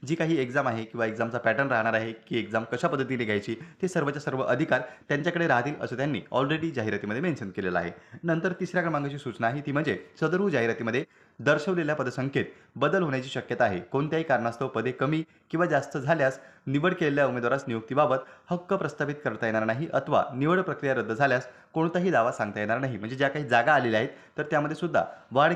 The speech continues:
किंवा त्या जागा कमी केल्या जाऊ शकतात. अशा स्थितीत उमेदवार हे पुन्हा त्यावर आक्षेप घेऊ शकत नाही.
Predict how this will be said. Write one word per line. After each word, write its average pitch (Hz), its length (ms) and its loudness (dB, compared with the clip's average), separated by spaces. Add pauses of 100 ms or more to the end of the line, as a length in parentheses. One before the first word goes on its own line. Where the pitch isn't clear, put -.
किंवा 139 140 0
त्या 139 100 -2
जागा 117 200 2
कमी 135 240 -2
केल्या 139 200 0
जाऊ 113 120 2
शकतात. 117 340 -4
अशा 131 220 0
स्थितीत 151 300 0 (340)
उमेदवार 170 340 4
हे 160 140 -2
पुन्हा 151 260 -2
त्यावर 131 240 0
आक्षेप 110 340 -4
घेऊ 104 140 -2
शकत 120 300 -6
नाही. 98 140 0